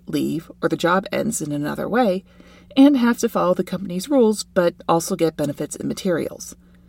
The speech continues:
This will be important later. To make matters more complicated, well, let me refer back to the description of the first movie at the beginning.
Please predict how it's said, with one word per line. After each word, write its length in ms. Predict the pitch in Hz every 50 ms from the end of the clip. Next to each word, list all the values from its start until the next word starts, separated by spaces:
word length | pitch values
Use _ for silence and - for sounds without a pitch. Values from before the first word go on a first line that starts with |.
| - - - - - - _ -
This 260 | - 170 196 185 - -
will 80 | 190
be 140 | 165 160 -
important 480 | - 143 143 - 147 139 139 - - -
later. 300 | 151 147 131 131 - - - - - - - - - - - - _ _ - - - - - - - - - - - - - - - - - - - - - -
To 100 | - 185
make 200 | 220 285 - -
matters 320 | 269 262 254 247 233 -
more 140 | 190 208 254
complicated, 680 | - - 160 - - - 147 - - 147 160 185 196 - - - - - - - - - - - - - - - _ - -
well, 220 | - 180 175 - -
let 160 | - 170 160
me 120 | 151 156 156
refer 280 | 156 147 - - 165
back 320 | 156 - 160 160 156 147 -
to 100 | - 147
the 60 | 143
description 520 | 147 - - - 196 180 - - 156 147
of 80 | 139 -
the 80 | 147 -
first 340 | - - 196 - - -
movie 260 | 151 151 143 156 143 135
at 140 | - -
the 80 | - 80
beginning. 440 | - - - 170 160 147 - -